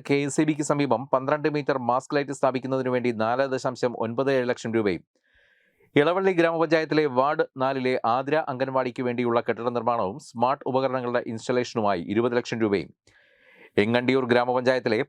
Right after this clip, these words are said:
പതിമൂന്നാം വാർഡിലെ സരസ്വതി വിലാസം റോഡിന്റെ ഇന്റർലോക്ക് പണികൾക്കായി പതിനേഴ് ദശാംശം പൂജ്യം മൂന്ന് ലക്ഷം രൂപയും, ഗുരുവായൂർ ലിറ്റിൽ ഫ്ലവർ കോളേജിൽ സ്വയംഭരണ കമ്പ്യൂട്ടർ ലാബ് സജ്ജീകരണത്തിനായി ഇരുപത് ലക്ഷത്തി ഇരുപത്തിയൊൻപതിനായിരത്തി അഞ്ഞൂറ് രൂപയും,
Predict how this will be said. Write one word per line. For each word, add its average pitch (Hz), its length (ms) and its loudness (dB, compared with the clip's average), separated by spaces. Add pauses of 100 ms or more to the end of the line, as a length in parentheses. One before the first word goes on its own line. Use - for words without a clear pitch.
പതിമൂന്നാം 143 520 0
വാർഡിലെ 135 300 0
സരസ്വതി 135 500 -2
വിലാസം 139 380 0
റോഡിന്റെ 127 300 0
ഇന്റർലോക്ക് 127 540 -2
പണികൾക്കായി 117 680 -2
പതിനേഴ് 135 460 0
ദശാംശം 127 580 -6
പൂജ്യം 135 340 -2
മൂന്ന് 139 200 -2
ലക്ഷം 117 240 -2
രൂപയും, 101 320 0 (680)
ഗുരുവായൂർ 180 600 4 (100)
ലിറ്റിൽ 139 320 4
ഫ്ലവർ 165 260 2
കോളേജിൽ 139 460 2
സ്വയംഭരണ 143 560 0
കമ്പ്യൂട്ടർ 135 480 0
ലാബ് 135 180 2
സജ്ജീകരണത്തിനായി 120 800 -2
ഇരുപത് 135 300 0
ലക്ഷത്തി 131 280 -6
ഇരുപത്തിയൊൻപതിനായിരത്തി 127 960 2
അഞ്ഞൂറ് 117 260 0
രൂപയും, 104 360 2